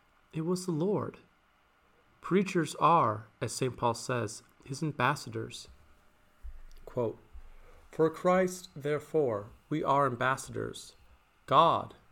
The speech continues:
as it were, exhorting by us." End quote.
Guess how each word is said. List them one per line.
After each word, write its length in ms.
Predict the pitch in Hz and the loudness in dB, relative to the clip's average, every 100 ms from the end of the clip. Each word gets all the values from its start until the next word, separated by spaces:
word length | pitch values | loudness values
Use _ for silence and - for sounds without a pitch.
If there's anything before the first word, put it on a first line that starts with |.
| _ - | _ -2
as 240 | 123 - | -2 -2
it 80 | 135 | -4
were, 400 | 117 135 107 117 - 123 | 2 2 2 -2 -10 -10
exhorting 560 | 117 120 139 117 104 | -4 4 4 4 2
by 220 | 95 98 | -2 -2
us." 440 | 117 - - - - _ _ _ _ | -2 -4 -6 -16 -20 _ _ _ _
End 140 | 120 117 | -10 -6
quote. 260 | - - | -6 -6